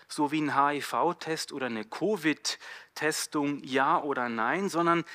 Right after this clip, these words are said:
die Diagnose ist eigentlich ein Flickenteppich. Und es gibt so eine Art ein Patchwork, also bestehend eben aus den klinischen Symptomen. Sie brauchen Laboruntersuchungen, Sie brauchen die Endoskopie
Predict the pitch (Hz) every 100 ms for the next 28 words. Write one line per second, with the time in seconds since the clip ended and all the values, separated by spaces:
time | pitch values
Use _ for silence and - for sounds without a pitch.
0 | - 156 160 160 143 151 185 190 151 -
1 | 147 - - - 143 170 139 113 - -
2 | - - - - - - 135 139 139 135
3 | - 175 - 170 156 143 156 139 127 -
4 | 185 - - 247 - 151 143 147 147 -
5 | 170 185 - 165 170 143 151 147 - 139
6 | 123 - - - 185 208 190 170 143 131
7 | 123 - 131 180 240 175 139 - 135 143
8 | 147 139 - - - 104 135 165 185 185
9 | 180 170 - 180 170 170 151 147 - 131
10 | 131 127 120 117 139 165 170 - - 151
11 | - 175